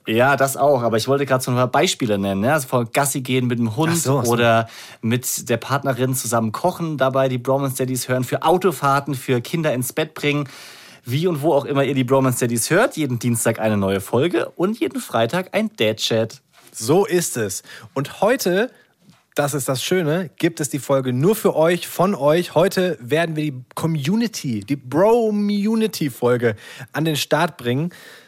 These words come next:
Speaker 2: Wie jemand, äh, zuletzt richtig angemerkt hat, ich glaube, es, der hieß Marvin, es heißt gar nicht Bro-Unity, wie wir immer gesagt haben, sondern
Speaker 1: Ja.
Speaker 2: es müsste eigentlich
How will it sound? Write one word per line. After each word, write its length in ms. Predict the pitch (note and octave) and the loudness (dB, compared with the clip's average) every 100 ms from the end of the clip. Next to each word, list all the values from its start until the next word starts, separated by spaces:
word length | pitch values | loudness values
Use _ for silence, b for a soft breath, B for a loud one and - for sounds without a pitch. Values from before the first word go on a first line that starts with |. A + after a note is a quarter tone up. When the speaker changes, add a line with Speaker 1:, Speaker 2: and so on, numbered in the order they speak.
| B | B
Speaker 2:
Wie 180 | A#2+ D3+ | -6 -2
jemand, 460 | G3 F3+ F3 D3+ - | 0 0 0 -4 -4
äh, 200 | D#3+ D#3 | 0 2
zuletzt 380 | D#3 D#3 E3+ - | 2 0 -2 -2
richtig 360 | D#3 F3 F3 - | -4 -2 -4 -4
angemerkt 540 | D#3+ D#3+ B2+ A#2 A2+ | -4 -2 -2 -2 -2
hat, 100 | D3+ | -4
ich 100 | C#3 | -4
glaube, 180 | C#3 C3+ | -4 -4
es, 120 | B2 | -6
der 120 | C3 | -6
hieß 180 | A#2+ B2 | -6 -6
Marvin, 480 | B2 C#3+ C3+ A2+ D3+ B B B B _ _ C#3 | -4 -2 -2 -2 -4 B B B B _ _ -8
es 160 | C3+ | -4
heißt 260 | C#3 F#3+ - | -2 -2 -2
gar 100 | B2+ | -4
nicht 240 | A#2+ - _ | -4 -6 _
Bro-Unity, 960 | B2 A2 D3 D#3 C#3+ D3+ F3+ D#3+ - C3 | -14 0 2 4 2 0 0 -2 -4 -4
wie 120 | A#2+ | -2
wir 80 | A#2+ | -2
immer 140 | A2+ | -2
gesagt 260 | A2 B2+ - | -2 -2 -2
haben, 100 | A#2 | 0
sondern 180 | G2+ G3 | 2 2
Speaker 1:
Ja. 40 | |
Speaker 2:
es 60 | C3+ | 0
müsste 220 | C#3+ - | -4 -4
eigentlich 220 | B2+ B2 | -6 -8